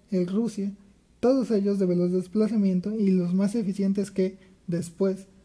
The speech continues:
del Great Eastern, habían surcado hasta la fecha los océanos. De esta manera, en mil ochocientos sesenta y siete, la compañía era propiedad de una docena de embarcaciones, ocho de ruedas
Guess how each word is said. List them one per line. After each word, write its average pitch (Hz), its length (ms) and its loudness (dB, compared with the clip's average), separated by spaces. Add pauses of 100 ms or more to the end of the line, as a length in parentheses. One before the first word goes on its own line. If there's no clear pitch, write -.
(120)
del 175 360 -2
Great 196 520 -2
Eastern, 214 540 -2 (600)
habían 233 560 0
surcado 202 600 0
hasta 202 240 -4
la 190 100 0
fecha 214 380 -2
los 202 260 -2
océanos. 190 500 -2 (680)
De 185 160 4
esta 196 180 0
manera, 220 380 0 (380)
en 185 200 6
mil 233 200 4
ochocientos 202 600 -2
sesenta 214 380 -2
y 196 80 0
siete, 190 300 -4 (340)
la 233 100 0
compañía 220 520 2
era 190 180 -2
propiedad 185 380 0
de 180 200 0
una 220 240 4
docena 233 600 0
de 214 80 2
embarcaciones, 185 840 0 (640)
ocho 214 320 0
de 208 160 4
ruedas 220 500 0